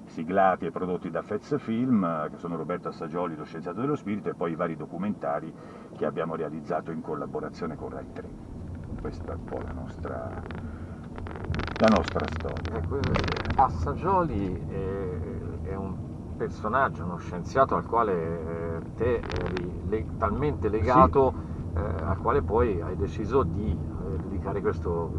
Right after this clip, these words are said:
Speaker 2: que-, questa parte importante della tua produzione
Speaker 1: Certo, perché,
Speaker 2: artistica.
Speaker 1: perché è un personaggio, Massimo, che io non conoscevo, l'ho scoperto attraverso un libro tantissimi anni fa. Mi colpì, eh, apprendere che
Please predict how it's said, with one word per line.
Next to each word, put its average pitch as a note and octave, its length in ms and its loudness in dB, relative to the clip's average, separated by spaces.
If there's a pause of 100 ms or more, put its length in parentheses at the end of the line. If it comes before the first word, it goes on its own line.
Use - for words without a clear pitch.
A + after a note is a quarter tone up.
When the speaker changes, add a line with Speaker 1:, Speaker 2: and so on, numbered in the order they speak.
Speaker 2:
que-, E2+ 220 0
questa G#2 360 0 (420)
parte A#2+ 280 4
importante A2 600 2
della F#2+ 160 2
tua F2 220 0
produzione E2 760 -4 (120)
Speaker 1:
Certo, - 380 4
perché, E3 240 4
Speaker 2:
artistica. F#3 340 4 (240)
Speaker 1:
perché D3+ 160 6
è - 20 8
un F#3 80 8
personaggio, G3+ 560 10
Massimo, F#2 800 4
che G#2+ 140 2
io F#3 280 12
non G3 160 12
conoscevo, F2 1000 4 (400)
l'ho G#2 120 4
scoperto C3+ 460 8
attraverso G#2 520 4
un F#2 100 2
libro G#2 280 6
tantissimi F2+ 600 0
anni E2+ 260 2
fa. C#2+ 180 2
Mi G#2 140 6
colpì, C#3+ 640 8 (760)
eh, F2 640 2
apprendere B2 800 10
che F#2+ 500 6